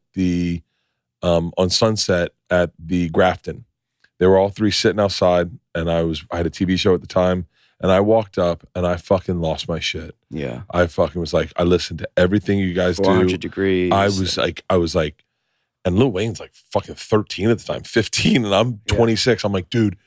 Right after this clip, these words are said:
Speaker 1: you are fucking amazing." By the way, Lil Wayne D M'd me the other day.
Speaker 2: Nuh-uh.
Speaker 1: Yeah,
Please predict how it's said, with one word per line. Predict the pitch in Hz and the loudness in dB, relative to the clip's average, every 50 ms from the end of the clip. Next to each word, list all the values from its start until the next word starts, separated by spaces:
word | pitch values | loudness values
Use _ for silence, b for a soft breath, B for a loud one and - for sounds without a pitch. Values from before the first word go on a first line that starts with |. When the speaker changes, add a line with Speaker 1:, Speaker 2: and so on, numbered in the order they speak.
| _ _ _ | _ _ _
Speaker 1:
you | - 110 110 | 2 4 4
are | 110 101 | 4 4
fucking | 95 - - - - 113 98 - - 104 101 104 | 2 -4 -4 0 0 0 0 -2 -6 -6 -6 -4
amazing." | - 95 90 90 95 98 95 98 87 85 87 76 - - _ _ _ _ | -4 -4 -2 0 2 2 2 2 0 -2 -6 -6 -8 -14 _ _ _ _
By | 170 | 2
the | 175 | 2
way, | 165 156 127 | 4 4 2
Lil | 123 147 147 139 | 4 2 2 2
Wayne | 135 135 131 127 117 110 92 - _ _ _ - - | 0 0 0 0 0 -2 -4 -8 _ _ _ -14 0
D | - 120 113 | 2 4 4
M'd | 110 120 127 120 | 4 4 2 2
me | 104 87 | 0 0
the | 85 87 | 0 0
other | 85 80 85 | 0 0 -2
day. | 76 85 82 78 78 80 - _ _ | -2 -2 -2 -2 -2 -6 -8 _ _
Speaker 2:
Nuh-uh. | - 120 113 104 113 117 110 104 101 101 - | -2 0 0 0 2 2 2 0 0 0 2
Speaker 1:
Yeah, | 117 135 139 113 92 | 4 4 4 2 0